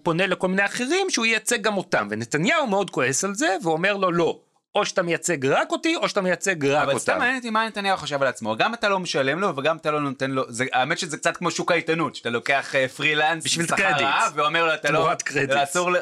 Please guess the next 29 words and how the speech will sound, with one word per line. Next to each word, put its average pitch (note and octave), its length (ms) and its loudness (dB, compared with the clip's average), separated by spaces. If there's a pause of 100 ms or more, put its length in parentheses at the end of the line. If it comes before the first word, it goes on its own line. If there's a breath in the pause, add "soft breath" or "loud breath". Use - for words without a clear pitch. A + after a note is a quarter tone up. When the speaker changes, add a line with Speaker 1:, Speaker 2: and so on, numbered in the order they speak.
(180)
Speaker 2:
כן, A2+ 280 -2 (100)
אסור C#3+ 280 -2
לך C3+ 260 -2
ל-, A#2 80 -4 (240)
לעבוד A2 300 0
עם A2 80 -4
אחרים." G2+ 320 -10 (360 loud breath)
Speaker 1:
אז B2 300 -2 (160)
ביקום A#2 520 0
הביביסטי, C3+ 880 -2 (160)
זה C3 380 0 (140)
המניע C#3+ 580 0
של C#3 220 -4
חפץ G#3 420 -4
להתהפך C3+ 400 -2
על C3+ 60 -2
נתניהו, A2 640 0
העובדה A2 380 0
שנתניהו D3+ 800 -2
לא G3 360 2
נתן G#3 440 -2
לו B3 220 2
לעבוד D3+ 440 0
גם F3+ 140 0
עם E3+ 120 -2
אחרים E3+ 400 -2
ולהרוויח D3+ 420 0
כסף, E3 340 -2
ובכלל, F#3 600 0